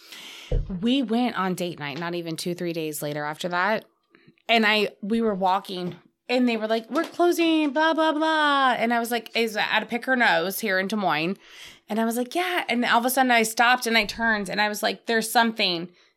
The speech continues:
And he's like, "Mm, this one looks kinda empty." And I said, "No, there's something.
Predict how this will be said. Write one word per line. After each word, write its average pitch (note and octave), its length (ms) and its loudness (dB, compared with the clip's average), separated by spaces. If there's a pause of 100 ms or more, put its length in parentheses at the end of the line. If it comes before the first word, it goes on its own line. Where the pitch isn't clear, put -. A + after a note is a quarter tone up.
(160)
And A#3+ 100 2
he's C#4 220 0
like, B3+ 200 2 (160)
"Mm, D#4 480 4
this D#4+ 200 2
one F4+ 120 4
looks D#4 220 2
kinda C4 220 0
empty." A#3+ 300 2
And A3 80 0
I G#3+ 60 0
said, G#3+ 200 -2
"No, G#3+ 180 4
there's A3 180 2
something. G#3 480 -2